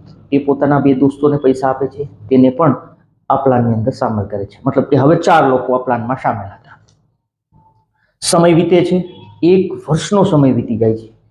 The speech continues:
એક વર્ષ સુધી આ પ્લાન છે તેને ધીમે ધીમે આગળ ધપાવવામાં આવે છે. તમામ તૈયારીઓ કરી લેવામાં આવે છે. એ પોલીસના હાથમાં પણ કશું ન લાગે કે કોણે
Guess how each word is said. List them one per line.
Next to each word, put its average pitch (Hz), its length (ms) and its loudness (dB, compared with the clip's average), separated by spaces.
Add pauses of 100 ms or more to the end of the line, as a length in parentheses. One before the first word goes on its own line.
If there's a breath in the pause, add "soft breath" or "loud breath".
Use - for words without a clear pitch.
(320)
એક 147 200 2
વર્ષ 151 220 0
સુધી 147 360 2
આ 131 100 4
પ્લાન 143 360 0
છે 131 140 -4
તેને 123 260 -2
ધીમે 120 320 -4
ધીમે 127 260 -4
આગળ 110 240 -2
ધપાવવામાં 104 560 -2
આવે - 120 -14
છે. - 100 -20 (440)
તમામ 170 480 2
તૈયારીઓ 143 500 2
કરી 131 280 0
લેવામાં 110 400 -2
આવે 110 120 -14
છે. 175 300 -8 (400)
એ 175 420 2 (1500)
પોલીસના 160 540 2
હાથમાં 147 760 -2
પણ 143 200 0
કશું 127 420 -6
ન 113 200 0
લાગે 117 320 0
કે 123 120 -4
કોણે 110 440 -4